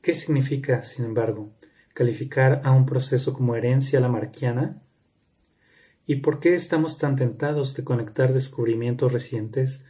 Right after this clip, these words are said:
con las ideas de un filósofo natural que escribió un libro mal recibido, La Philosophie Zoologique,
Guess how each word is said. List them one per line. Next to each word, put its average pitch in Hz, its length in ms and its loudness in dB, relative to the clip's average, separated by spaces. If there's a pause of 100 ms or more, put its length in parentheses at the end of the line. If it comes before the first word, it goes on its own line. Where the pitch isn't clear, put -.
(360)
con 143 160 0
las 135 180 2
ideas 147 380 6
de 151 100 2
un 156 100 0
filósofo 151 560 0
natural 131 560 2 (240)
que - 100 0
escribió 127 440 0
un 135 100 4
libro 131 280 4
mal 123 260 2
recibido, 113 560 -2 (640)
La 120 300 4
Philosophie 139 760 0
Zoologique, 131 840 2